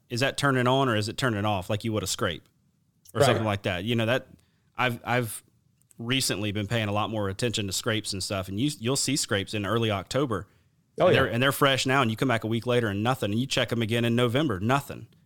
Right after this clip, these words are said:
Speaker 2: Yep.
Speaker 1: You know, they turned on for four or five days. Why?
Speaker 2: We see that
Speaker 1: I don't
Speaker 2: all
Speaker 1: know.
Speaker 2: the time. Literally, you can go into a spot and you can hunt it for a week straight, not see anything but does and fawns,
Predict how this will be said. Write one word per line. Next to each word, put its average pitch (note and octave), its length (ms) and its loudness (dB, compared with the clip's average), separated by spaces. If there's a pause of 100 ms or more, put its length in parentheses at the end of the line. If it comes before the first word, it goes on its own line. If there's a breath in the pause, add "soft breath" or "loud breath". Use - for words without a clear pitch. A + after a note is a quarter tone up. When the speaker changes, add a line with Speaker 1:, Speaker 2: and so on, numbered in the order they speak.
(400)
Speaker 2:
Yep. B2+ 100 4
Speaker 1:
You A#2+ 40 4
know, A2+ 200 0 (160)
they B2 160 -2
turned C3 320 2
on B2 240 6
for G#2+ 200 -2 (160)
four - 420 2
or B2 40 2
five B2+ 340 2
days. A2 460 0 (260)
Why? A#2 320 4
Speaker 2:
We C3 100 8
see C#3+ 220 2
that C#3 140 8
Speaker 1:
I B2+ 80 8
don't C#3 100 8
Speaker 2:
all C#3+ 120 8
Speaker 1:
know. D3 60 6
Speaker 2:
the D3 60 2
time. A2+ 340 2 (800)
Literally, D#3+ 420 6
you D#3 140 6
can D3 120 8
go D#3 220 8
into D#3 220 6
a D3 40 6
spot D#3+ 380 4
and C3+ 100 4
you C#3+ 80 6
can C3+ 120 4
hunt C3+ 240 6
it C#3+ 100 -2
for C#3 100 6
a B2+ 80 6
week C3+ 240 4
straight, C3 680 2
not B2 300 2
see B2 180 2
anything B2 240 4
but G#2+ 160 2
does A2+ 240 6
and A2+ 140 4
fawns, G2+ 520 2